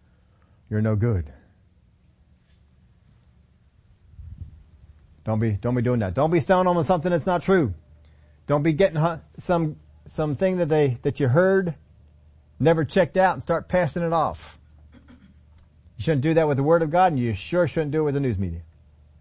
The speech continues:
Most of the things out of the mouth of the news media is lies. You should not be repeating them. You're gonna be a spreader of untruth.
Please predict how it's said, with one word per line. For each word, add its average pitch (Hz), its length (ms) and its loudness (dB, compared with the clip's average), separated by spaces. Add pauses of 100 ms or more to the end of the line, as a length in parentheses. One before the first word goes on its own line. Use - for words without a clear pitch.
(1160)
Most 117 180 -4
of 117 100 -4
the 139 60 0
things 127 140 0
out 135 120 2
of 123 60 0
the 120 80 0
mouth 127 540 -2
of 127 60 -4
the 120 60 0
news 139 220 0
media 147 240 0
is 127 100 -2
lies. 87 460 -6 (1040)
You 110 140 0
should 113 220 -4
not 139 340 0
be 113 80 -2
repeating 104 360 -6
them. 80 120 -10 (1900)
You're 104 140 -2
gonna 107 100 -2
be 101 100 -2
a 95 60 -2
spreader 131 400 2
of 113 140 0
untruth. 123 540 -4